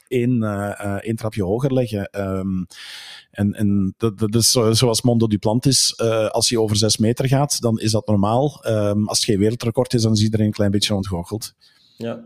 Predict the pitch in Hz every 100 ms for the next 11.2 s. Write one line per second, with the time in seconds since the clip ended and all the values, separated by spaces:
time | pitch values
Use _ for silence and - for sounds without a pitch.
0 | - 131 131 143 131 127 123 147 147 127
1 | 110 127 120 123 127 123 120 117 117 117
2 | 117 110 113 113 110 107 101 - - -
3 | - 180 208 208 180 165 214 254 233 151
4 | 123 135 131 131 123 143 123 123 120 117
5 | 107 104 - 135 127 117 262 294 110 95
6 | 175 - 127 123 117 - 123 117 117 139
7 | 135 131 - - - 131 139 135 120 120
8 | 120 110 113 110 107 123 139 120 - -
9 | - - _ _ _ - 135 139 120 123
10 | 127 123 123 117 113 110 123 175 135 95
11 | - -